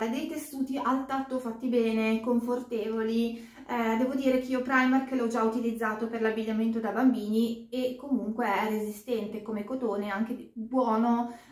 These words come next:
eh, resiste ai lavaggi. Cosa peschiamo? Ah, ok.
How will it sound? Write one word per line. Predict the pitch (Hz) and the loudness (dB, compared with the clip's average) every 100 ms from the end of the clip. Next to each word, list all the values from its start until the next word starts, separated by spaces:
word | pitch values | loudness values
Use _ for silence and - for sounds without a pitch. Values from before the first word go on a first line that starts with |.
| - | -6
eh, | 226 220 220 | -2 0 0
resiste | 233 233 254 - 214 | 0 2 0 0 -4
ai | 208 202 | 0 2
lavaggi. | 226 247 233 208 196 196 233 233 233 | 4 6 4 4 -2 -4 -2 0 -2
Cosa | 254 240 | -4 -6
peschiamo? | 226 220 - - 247 262 277 277 | -6 -8 -10 -6 -2 0 0 -2
Ah, | 240 233 214 214 | 0 0 0 2
ok. | 277 285 - 220 208 202 202 214 214 - | 0 -2 -10 -8 -6 -4 -2 -2 -4 -10